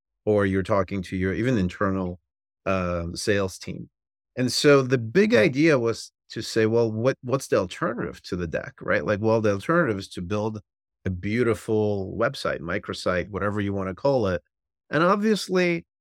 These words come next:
there's a lot more constraints around that. There's more people involved. There is, um, typically technical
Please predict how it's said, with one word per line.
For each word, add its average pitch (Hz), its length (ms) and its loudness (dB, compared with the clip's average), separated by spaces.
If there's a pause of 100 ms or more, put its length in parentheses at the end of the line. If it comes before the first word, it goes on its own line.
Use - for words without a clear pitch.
(100)
there's 175 180 -2
a 175 40 0
lot - 220 2
more 147 160 -2
constraints 196 580 -4
around 101 320 0
that. 90 160 -6
There's 95 220 -6
more 107 180 0
people 160 400 -2
involved. 135 720 4 (440)
There 104 220 2
is, 104 640 -2
um, 92 480 -4 (240)
typically 101 840 -2
technical 139 840 2